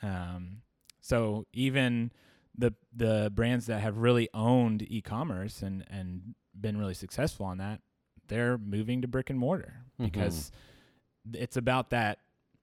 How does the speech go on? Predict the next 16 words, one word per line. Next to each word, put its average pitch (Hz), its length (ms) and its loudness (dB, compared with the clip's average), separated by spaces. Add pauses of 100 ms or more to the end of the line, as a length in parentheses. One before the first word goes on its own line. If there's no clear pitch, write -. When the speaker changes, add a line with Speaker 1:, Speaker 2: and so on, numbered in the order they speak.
(160)
Speaker 1:
online 120 500 2
in-person 117 540 2
experience 107 580 -2
that's 101 160 -8
becoming 104 560 -4
really, 123 380 6
really 110 340 2
attractive 90 640 -8 (320)
to 90 480 -6
customers. 90 800 -12 (420)
Speaker 2:
Yeah, 113 220 4
I 110 120 -2
think 151 180 2
it's 147 100 -2
important 107 460 0
to 92 340 0